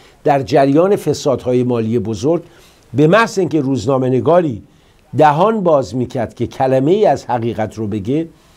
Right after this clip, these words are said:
سه تا پرونده براش ساخته می‌شد،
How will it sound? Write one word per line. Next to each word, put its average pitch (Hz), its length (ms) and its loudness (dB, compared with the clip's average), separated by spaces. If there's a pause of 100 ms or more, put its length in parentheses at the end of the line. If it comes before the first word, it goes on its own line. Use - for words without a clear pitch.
(200)
سه - 220 2
تا 196 160 0
پرونده 131 520 0
براش 139 240 0
ساخته 131 380 -6
می‌شد، 165 400 -4